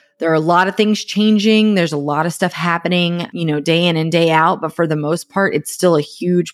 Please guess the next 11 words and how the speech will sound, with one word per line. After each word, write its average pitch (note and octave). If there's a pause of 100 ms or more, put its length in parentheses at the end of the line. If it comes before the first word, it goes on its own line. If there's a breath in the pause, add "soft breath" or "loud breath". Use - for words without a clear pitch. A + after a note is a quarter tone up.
way E3 (320 loud breath)
for E3+
you D#3+
to C#3+ (200)
grow D#3
your D3+
audience, E3+
grow D#3
your D3+
authority, D3
and, D3